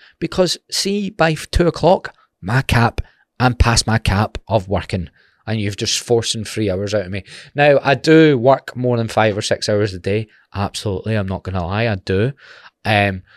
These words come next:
but what I mean is, like, the five or six hours is good work. See the rest, some of it I should probably just call it a day. I should probably just go to bed. But it's, like, the wee shitty work. Um, like, I might get back to a few D Ms,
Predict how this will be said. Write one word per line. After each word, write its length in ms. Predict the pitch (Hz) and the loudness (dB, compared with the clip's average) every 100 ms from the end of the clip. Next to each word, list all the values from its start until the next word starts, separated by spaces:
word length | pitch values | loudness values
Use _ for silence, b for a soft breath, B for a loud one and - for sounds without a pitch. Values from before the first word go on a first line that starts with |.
| b _ - | b _ 0
but 300 | 117 107 _ | 2 0 _
what 220 | 113 117 107 | 0 4 4
I 100 | 110 | 2
mean 280 | 107 104 | -2 -2
is, 280 | 101 98 - | -2 -2 0
like, 180 | 104 - - _ _ - | -2 -2 -14 _ _ -8
the 60 | |
five 320 | - 113 113 | 0 2 2
or 40 | 110 | 2
six 320 | - 107 - | 0 0 0
hours 340 | 98 98 101 - | 0 0 -2 -6
is 160 | 101 98 | -10 -2
good 260 | 120 113 | 0 0
work. 340 | 110 120 - - B B | 4 2 2 -6 B B
See 220 | - 120 | 0 2
the 120 | 123 | 4
rest, 460 | 98 101 113 - - b b | 4 4 2 -2 -12 b b
some 300 | - 110 120 | -4 0 0
of 120 | 120 | 2
it 40 | 120 | 2
I 160 | 95 | 2
should 240 | 107 117 - | -2 -4 -2
probably 260 | 95 95 | -2 0
just 200 | 92 101 | -2 -6
call 260 | - 95 87 | -2 -2 -2
it 60 | 92 | -4
a 40 | |
day. 280 | 95 117 135 | -2 -2 -2
I 120 | - | -8
should 140 | - | -10
probably 240 | - 92 92 | -6 -4 -4
just 180 | 98 - | -6 -4
go 120 | 95 | -4
to 60 | |
bed. 360 | 85 90 120 - b b b b _ | -2 0 0 -2 b b b b _
But 260 | - 92 - 101 | -2 -2 -2 -6
it's, 160 | - | -4
like, 120 | 95 | -6
the 100 | 90 | -6
wee 140 | 92 95 | -6 -6
shitty 500 | - - 82 - 90 | -6 -6 -6 -8 -8
work. 400 | 87 85 - - _ _ _ _ _ _ _ | -8 -10 -14 -20 _ _ _ _ _ _ _
Um, 480 | 87 87 82 78 73 _ - | -8 -4 -4 -6 -16 _ -10
like, 160 | 90 | -8
I 40 | 87 | -6
might 160 | 87 | -6
get 120 | 82 80 | -6 -4
back 280 | 90 - | -6 -6
to 80 | 82 | -8
a 40 | 80 | -8
few 240 | - 90 | -6 -8
D 220 | 90 82 | -6 -6
Ms, 560 | 82 82 85 82 - | -4 -4 -8 -8 -10